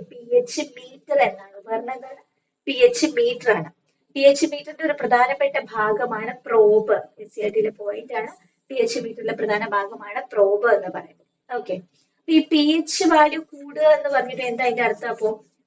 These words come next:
പി എച്ച് വാല്യൂ എന്ന് പറയുന്നത് ഹൈഡ്രജൻ പ്ലസ് അയണുകളുടെ എണ്ണമാണ് അല്ലെ? പി എച്ച് വാല്യൂ കൂടുന്നു എന്ന് പറയുമ്പോ അവിടെ നമ്മൾ മനസ്സിലാക്കുന്നത് ഹൈഡ്രജൻ പ്ലസ് അയണുകളുടെ അളവ് കുറയുന്നു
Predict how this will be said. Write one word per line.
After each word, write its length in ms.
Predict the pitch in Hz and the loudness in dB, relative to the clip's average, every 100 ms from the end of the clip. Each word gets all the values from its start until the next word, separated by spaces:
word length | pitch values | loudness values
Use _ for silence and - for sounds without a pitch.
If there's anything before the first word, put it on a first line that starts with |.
| _ | _
പി 40 | 294 | 0
എച്ച് 320 | 523 539 311 | 2 2 2
വാല്യൂ 240 | 277 254 | 2 2
എന്ന് 120 | 277 302 | 0 0
പറയുന്നത് 320 | 285 285 320 | 2 0 0
ഹൈഡ്രജൻ 420 | 285 240 - 269 | 0 0 0 -2
പ്ലസ് 260 | 269 - 277 | -2 -2 -4
അയണുകളുടെ 500 | 240 240 247 262 269 | -4 -6 -8 -2 0
എണ്ണമാണ് 420 | 226 233 214 202 | -2 -8 -12 -14
അല്ലെ? 180 | 302 - _ _ _ _ 277 | -18 -20 _ _ _ _ -6
പി 60 | |
എച്ച് 300 | 269 277 285 | -2 0 0
വാല്യൂ 360 | 294 285 294 349 | 4 4 4 -4
കൂടുന്നു 640 | - 277 277 294 - 269 | -10 -16 -14 -16 -18 -20
എന്ന് 140 | 269 247 | -14 -2
പറയുമ്പോ 640 | 233 214 220 - - _ _ _ _ | 2 2 2 -2 -2 _ _ _ _
അവിടെ 140 | 247 | -4
നമ്മൾ 160 | 240 240 | -2 -2
മനസ്സിലാക്കുന്നത് 760 | 226 - - 247 233 240 302 | -4 -6 -4 -2 0 0 0
ഹൈഡ്രജൻ 380 | 247 226 208 233 | 2 2 2 -2
പ്ലസ് 260 | 247 - 240 | -6 -6 -6
അയണുകളുടെ 420 | 233 220 233 262 | -6 -6 -6 -2
അളവ് 640 | 202 208 208 320 - _ _ _ - | 0 2 2 0 -2 _ _ _ -8
കുറയുന്നു 420 | 240 233 262 262 | 0 2 2 0